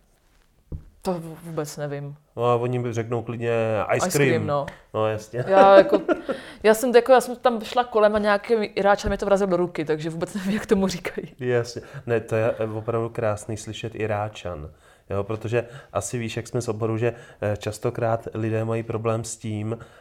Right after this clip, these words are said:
Speaker 2: vyslovit, eh, vlastně i, jméno, eh,
Speaker 1: Jo.
Speaker 2: obyvatele státu Iráku nebo Íránu a hrozně se to plete.
Speaker 1: To je fakt.
Speaker 2: Tak, eh,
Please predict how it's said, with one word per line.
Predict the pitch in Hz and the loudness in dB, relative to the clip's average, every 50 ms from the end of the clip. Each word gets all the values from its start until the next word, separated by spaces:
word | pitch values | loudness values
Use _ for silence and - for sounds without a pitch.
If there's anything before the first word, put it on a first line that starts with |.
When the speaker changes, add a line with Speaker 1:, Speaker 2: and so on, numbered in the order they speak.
| - _ | -16 _
Speaker 2:
vyslovit, | 107 113 107 - - 117 117 113 117 117 117 117 - | -6 -6 -6 -4 -2 -2 0 0 0 -2 -2 -2 -2
eh, | 120 107 107 107 110 110 107 | 0 0 2 2 2 0 0
vlastně | 104 104 104 - - - 123 113 98 | 0 -2 -6 -6 -4 -2 0 0 0
i, | 101 107 101 - 101 104 110 110 101 110 107 | 0 -2 -4 -4 -8 -10 -8 -8 -10 -4 -2
jméno, | 147 143 135 127 123 123 127 131 127 127 123 135 127 - - - - 123 - | 0 2 4 4 4 4 4 4 4 2 2 2 -2 -10 -20 -20 -18 0 4
eh, | 113 | 6
Speaker 1:
Jo. | 117 113 | 6 6
Speaker 2:
obyvatele | 117 117 123 123 117 123 117 - 127 123 123 | 6 6 2 4 4 4 2 4 2 2 2
státu | 117 - - 123 110 107 110 - - 127 120 - - _ | 0 0 2 2 2 4 2 0 -2 -4 -4 -6 -6 _
Iráku | 120 117 117 113 113 110 110 - 120 120 113 117 - _ | 0 2 4 4 4 2 0 -2 -6 -6 -6 -8 -12 _
nebo | 120 113 113 120 - - | -8 -4 -4 -6 -6 -6
Íránu | 123 120 113 113 107 107 107 107 110 110 110 | -6 -4 -2 0 0 0 -2 -4 -4 -4 -2
a | |
hrozně | 107 110 110 107 110 104 | -2 -2 -4 -4 -6 -10
se | - - | -6 -6
to | 123 | -8
plete. | 113 - 113 101 95 - - 98 98 98 | -4 -2 -2 -2 -2 0 0 0 0 0
Speaker 1:
To | - | 0
je | 160 170 | -2 -4
fakt. | - - 185 175 185 180 | -2 -4 -6 -6 -6 -6
Speaker 2:
Tak, | - - 101 98 - | -6 -6 -6 -4 -2
eh, | 107 104 95 - 95 | -2 -2 0 -2 -4